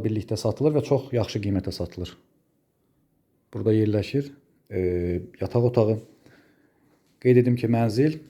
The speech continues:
nağd pula satılır, kupçalıdır, kupça əldədir. İstənilən Asan Xidmət Mərkəzində alqı-satqı edə, edə bilərik. Burada yerləşir mənzilin mətbəxi. Yel çəkən mənzildə hər iki tərəfə baxışı var,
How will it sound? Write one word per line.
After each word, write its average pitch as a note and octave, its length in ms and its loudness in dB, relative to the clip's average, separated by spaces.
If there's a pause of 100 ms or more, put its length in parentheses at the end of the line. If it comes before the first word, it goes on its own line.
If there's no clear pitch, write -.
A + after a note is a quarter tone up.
nağd G#2+ 240 -2
pula A2+ 160 2
satılır, C#3 480 0
kupçalıdır, A2+ 640 2 (320)
kupça G2+ 320 -4
əldədir. A#2+ 560 2 (480)
İstənilən A2+ 400 0
Asan G#2 160 -4
Xidmət G#2+ 320 -4
Mərkəzində A2 480 0
alqı-satqı G2+ 400 -4
edə, G2+ 160 -4 (160)
edə G#2+ 160 -2
bilərik. E2+ 380 -2 (680)
Burada A2+ 240 2
yerləşir G#2+ 560 2
mənzilin G2 400 0
mətbəxi. G2 540 -2 (680)
Yel C3+ 160 4
çəkən C3+ 320 2
mənzildə A#2 400 4
hər A2 140 2
iki - 100 -16
tərəfə A2 240 0
baxışı A2 320 0
var, C#3 220 2